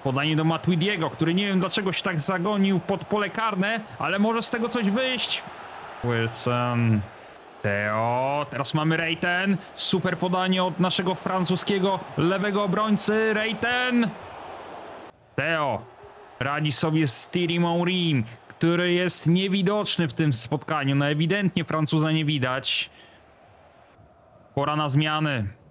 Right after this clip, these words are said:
Puścimy świeże nogi. I jest Cruyff. I to jest gol. To jest pięć jeden.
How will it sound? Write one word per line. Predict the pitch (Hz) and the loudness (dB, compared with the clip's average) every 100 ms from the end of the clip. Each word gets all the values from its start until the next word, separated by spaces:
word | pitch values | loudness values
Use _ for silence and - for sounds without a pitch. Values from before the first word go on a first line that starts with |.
| _ _ - - _ - - - - - - - - - _ - | _ _ -20 -20 _ -20 -20 -20 -20 -20 -20 -20 -20 -20 _ -8
Puścimy | 120 117 151 151 | -4 -2 2 2
świeże | 143 - 156 151 | 2 0 0 0
nogi. | 156 143 147 151 151 - - - - - - - - - - - - - - - - - - - - - - - - - - - - - - - - - - - - - - | 0 2 0 0 -4 -8 -20 -20 -20 -20 -20 -20 -20 -20 -20 -20 -20 -20 -20 -20 -20 -20 -20 -20 -20 -20 -20 -20 -20 -20 -20 -20 -20 -20 -20 -20 -20 -20 -20 -20 -20 -14 -4
I | 147 | 0
jest | 160 - | 0 0
Cruyff. | 180 175 156 117 - - - - - - - - - - - - - - - - - - - | 0 2 0 -2 -10 -18 -18 -20 -20 -20 -20 -20 -20 -20 -18 -18 -18 -16 -16 -16 -16 -16 -4
I | 185 | -2
to | 214 | 0
jest | 185 | 0
gol. | 165 220 165 117 117 - - - - - - - - | 0 0 0 -2 -6 -16 -18 -18 -18 -18 -18 -14 -4
To | 208 | 0
jest | 185 - | 0 0
pięć | 190 165 | 0 2
jeden. | 196 170 143 113 | 0 0 0 0